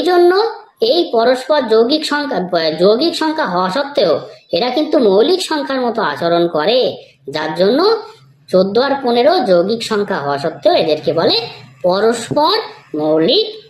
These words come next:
সংখ্যা। বুঝতে পারলে? মৌলিক সংখ্যার যেমন গসাগু এক, পরস্পর মৌলিক সংখ্যারও কিন্তু গসাগু সবসময় কি হয়? এক হয়।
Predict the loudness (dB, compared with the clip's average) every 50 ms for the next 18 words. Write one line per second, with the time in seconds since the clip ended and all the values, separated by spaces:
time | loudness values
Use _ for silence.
0 | _ -12 -8 -4 -4 -4 -4 -6 -8 -12 -16 -18 -18 -20 _ _ 0 0 0 2
1 | 2 2 2 2 0 0 -2 -2 -2 -6 -10 -16 -20 _ _ -4 -2 2 2 4
2 | 4 4 2 0 0 -2 0 0 0 -2 -4 -2 0 -2 0 0 0 0 0 -2
3 | -2 -2 -2 -2 -2 -2 -2 -2 2 2 2 2 2 0 -2 -4 -4 -6 -6 -10
4 | -16 -20 -20 _ _ -4 -2 0 2 2 2 0 0 -2 0 2 2 2 2 2
5 | 2 2 0 0 -2 -2 -2 -2 -2 -2 -2 -2 -2 -4 -4 -4 -2 -2 -2 -2
6 | -2 -4 -4 -4 -4 -4 -4 -4 -6 -6 -2 -2 0 0 0 0 0 0 0 0
7 | 0 -2 -4 -6 -8 -10 -14 -20 _ _ _ _ -6 -4 -4 -4 -4 -6 -8 -10
8 | -12 -14 -14 -16 -18 -20 -20